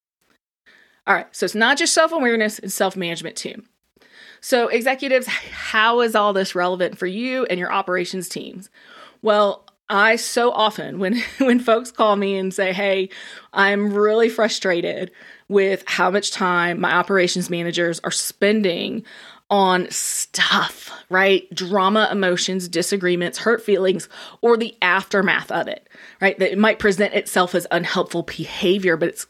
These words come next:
kind of stemming from this stuff. And the thing is that leadership is a relationship, and relationships happen through the interactions leaders have with people. Those interactions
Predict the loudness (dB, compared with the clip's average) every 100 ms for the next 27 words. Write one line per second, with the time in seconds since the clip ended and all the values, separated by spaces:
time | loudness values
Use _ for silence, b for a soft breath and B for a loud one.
0 | -6 -2 -2 -4 -2 0 2 0 -2 -4
1 | -4 -6 -6 -6 -8 -8 -12 -18 _ B
2 | B B B B 0 2 2 0 2 2
3 | -2 B B -2 -2 0 -2 0 2 2
4 | -2 0 2 2 2 0 0 -2 -4 -4
5 | -6 -6 -8 -14 B B B B 0 0
6 | 2 2 2 0 0 -2 -2 -2 0 0
7 | 0 0 0 -2 -4 -2 0 4 2 2
8 | -2 -4 -4 -2 0 0 0 -2 -2 -6
9 | -4 -4 -4 -8 -12 b b b b -2
10 | 2 4 4 2 4 2 0 -2 -4 -4
11 | -6